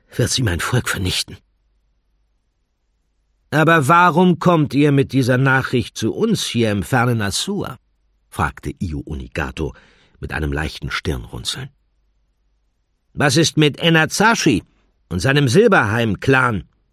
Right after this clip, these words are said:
Metsutua ist doch nur zwei Tagesreisen von da entfernt, wo, wie ihr sagt, die Kreatur ihr Versteck hat.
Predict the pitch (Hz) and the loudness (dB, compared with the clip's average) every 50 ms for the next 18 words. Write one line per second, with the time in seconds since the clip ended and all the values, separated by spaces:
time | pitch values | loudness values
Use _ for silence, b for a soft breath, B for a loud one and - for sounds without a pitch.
0 | _ _ _ _ _ - 104 101 - - 139 - - - 180 220 214 170 147 127 | _ _ _ _ _ -4 -4 -2 0 -2 -2 -2 -2 0 2 4 4 4 4 2
1 | 120 - 151 131 107 135 135 139 131 - - 135 147 147 147 - 143 143 147 135 | 0 0 -2 0 2 2 2 2 2 0 0 0 2 2 2 2 2 2 2 2
2 | 143 131 - 135 139 139 120 123 120 - 139 131 107 131 135 127 123 117 - - | 2 0 0 0 0 0 0 -2 -2 0 0 0 0 0 0 0 -2 -4 -2 0
3 | 185 196 180 127 101 B B B B B 127 156 156 143 113 B B B B - | 2 2 2 2 0 B B B B B 2 4 4 4 2 B B B B -2
4 | 151 151 - 156 156 143 117 98 151 143 139 - - - - - - 127 92 - | -2 -2 0 2 2 2 2 2 2 0 0 -2 -6 -20 -12 -4 -2 -2 -2 0
5 | - 131 131 120 107 - - 135 123 107 92 98 95 - - 92 - - 196 180 | 0 0 0 0 -2 -2 -2 0 0 0 0 -2 -4 -4 -6 -8 -6 -2 -2 -2
6 | 123 - 64 - - - | -2 -4 -10 -16 -16 -18